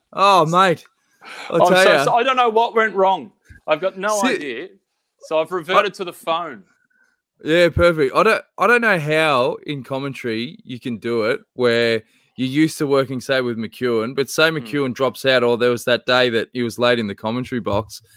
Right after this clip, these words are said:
Speaker 2: Yeah.
Speaker 1: how you fill solo for, for such a long period of time.
Speaker 2: Do you want my favourite one with Robbie? It was
Speaker 1: Yep.
Speaker 2: on the stage. It was in a famous wine growing area, and Robbie had to do a corporate ride.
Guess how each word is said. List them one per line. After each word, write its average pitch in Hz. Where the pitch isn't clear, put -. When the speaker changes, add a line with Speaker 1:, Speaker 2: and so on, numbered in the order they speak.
Speaker 2:
Yeah. 110
Speaker 1:
how 151
you 170
fill 170
solo 156
for, 139
for -
such 147
a 139
long 135
period 127
of 107
time. 120
Speaker 2:
Do 135
you 135
want 170
my 160
favourite 151
one 156
with 135
Robbie? 135
It 143
was 143
Speaker 1:
Yep. 131
Speaker 2:
on 170
the 165
stage. 165
It 156
was 151
in 208
a 165
famous 175
wine 131
growing 127
area, 110
and 131
Robbie 165
had 151
to 131
do 143
a 131
corporate 131
ride. 101